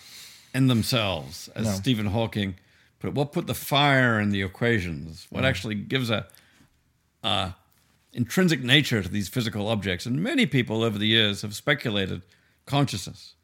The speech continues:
Speaker 1: could play a role there. Maybe the intrinsic nature of physics. I mean, Kant, in a way, raised this question by saying, "What's the nature of the thing in itself?"
Speaker 2: Mm.
Speaker 1: as opposed to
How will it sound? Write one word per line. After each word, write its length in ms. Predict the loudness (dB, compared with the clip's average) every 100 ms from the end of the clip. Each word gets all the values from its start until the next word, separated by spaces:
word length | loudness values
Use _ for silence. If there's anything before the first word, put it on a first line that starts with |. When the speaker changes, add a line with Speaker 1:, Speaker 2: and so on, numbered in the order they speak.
| _ _ _ -4
Speaker 1:
could 120 | -4 0
play 100 | 0
a 60 | 0
role 260 | 0 -2 -4
there. 160 | -6 -8
Maybe 380 | -2 0 2 0 -2 _ _ _ -8
the 80 | -4
intrinsic 420 | -2 2 2 2 2
nature 380 | 0 0 0 -2
of 100 | 0
physics. 420 | -2 -2 -4 -4
I 40 |
mean, 180 | -2 -4 -6 -12
Kant, 420 | -2 2 2 2
in 60 | 0
a 40 | 2
way, 160 | 2 2
raised 340 | 2 0 0
this 140 | -2 -6 -4
question 280 | -4 -4
by 100 | -8 -6
saying, 200 | -6 -8 -12 _ _ 0
"What's 180 | 0 0
the 80 | 0 2
nature 260 | 2 0 -2
of 60 | 0
the 80 | -2 -2
thing 160 | -2 -2 0
in 100 | 0
itself?" 680 | 0 -2 -2 -2 -4 -12 _ _ _ _ _ _ _ -20 -12
Speaker 2:
Mm. 140 | -4
Speaker 1:
as 120 | -2
opposed 400 | -2 0 -2 -2
to 100 | -2